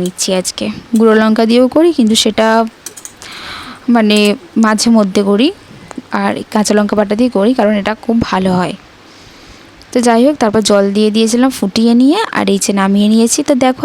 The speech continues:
আমার চিকেনটা কে-, রান্না হয়ে গেছে। কেমন হয়েছে তোমরা অবশ্যই কিন্তু কমেন্ট করে জানিও। তো চলো, আজকের মতো ভিডিওটা এখানেই শেষ করছি। তোমাদের যদি আমার এই রান্নার ভিডিওগুলো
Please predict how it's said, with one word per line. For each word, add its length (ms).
আমার 200
চিকেনটা 400
কে-, 200
রান্না 300
হয়ে 200
গেছে। 180
কেমন 280
হয়েছে 240
তোমরা 220
অবশ্যই 300
কিন্তু 220
কমেন্ট 300
করে 120
জানিও। 360
তো 60
চলো, 240
আজকের 280
মতো 140
ভিডিওটা 420
এখানেই 340
শেষ 180
করছি। 260
তোমাদের 260
যদি 220
আমার 220
এই 100
রান্নার 380
ভিডিওগুলো 420